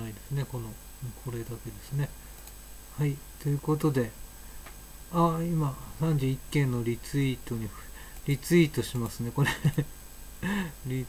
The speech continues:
ツイートしますね。記事を読んだんで。はい。うーん。ということで、いかがでしょうか。はい。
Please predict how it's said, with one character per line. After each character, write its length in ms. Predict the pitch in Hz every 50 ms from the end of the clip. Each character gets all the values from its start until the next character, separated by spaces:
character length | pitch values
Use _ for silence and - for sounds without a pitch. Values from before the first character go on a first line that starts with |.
| -
ツ 180 | - - 147 143
イ 240 | 147 147 143 139 131
ー 20 |
ト 220 | 123 - - 120 107
し 160 | - - 120
ま 140 | 110 110 101
す 20 |
ね。 220 | - - 123 120 117 -
記 160 | - 151 139
事 140 | 135 139 127
を 40 | 120
読 180 | 117 117 123 131
ん 260 | 139 135 131 123 113
だ 80 | 113 110
ん 80 | 110 107
で。 60 | 113 123 127 - - - - - - - - - - - - - - - - - - - -
は 120 | 131 135
い。 20 | 131
う 40 | 147 - - - - - - - - - - - - - - - - - - - - - - - - - - - - - - - - -
ー 40 | 151
ん。 720 | 143 139 139 135 135 135 135 135 135 135 135 135 131 135 135 131 135 135 135 131 131 131 131 127 127 127 127 127 123 123 127 127 127 123 120 - - - - - - - - - - - - - - - - - - - - -
と 80 | 156
い 20 | 156
う 60 | 143
こ 140 | 147 151 143
と 120 | 139 139
で、 200 | 123 120 110 98 - - -
い 60 | 143 135
か 140 | - 160
が 100 | 156 143
で 80 | 123 113
し 140 | - - 135
ょ 40 | 120
う 60 | -
か。 140 | - - -
は 140 | - 139
い。 100 | 139 131